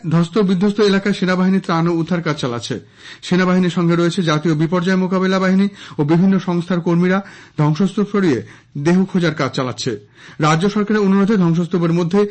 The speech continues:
তল্লাশি চালানোর জন্য একটি জেভার রাডার, চারটি রেকো রাডার অপারেটর সহ দিল্লি থেকে বিমানে উড়িয়ে আনা হয়েছে বলে সেনার পক্ষ থেকে জানানো হয়েছে। আজ ধ্বংসস্তূপের মধ্য থেকে দেহ উদ্ধার এবং জরুরি পরিষেবা আবার চালু করার জন্য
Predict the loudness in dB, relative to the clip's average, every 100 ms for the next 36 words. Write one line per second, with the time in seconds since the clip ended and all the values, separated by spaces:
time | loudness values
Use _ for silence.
0 | -6 -4 0 0 0 0 2 2 2 2
1 | 0 -4 -10 -4 0 2 0 2 2 2
2 | 2 2 2 0 -2 -10 -10 -4 -2 0
3 | -2 0 0 0 2 0 2 2 0 -2
4 | -10 -10 -6 -2 0 0 -2 0 0 -2
5 | -10 -4 0 2 2 2 0 2 2 2
6 | 0 0 0 2 2 0 0 0 0 -2
7 | -6 -16 -4 0 0 0 -4 -2 0 0
8 | 0 0 2 0 -2 -6 -12 -20 -20 -4
9 | -2 -2 0 0 0 0 0 2 2 2
10 | 2 0 2 2 2 2 0 -2 -2 -8
11 | -4 0 2 2 2 2 2 0 0 -2
12 | -2 -4 -2 -2 0 -2 0 0 0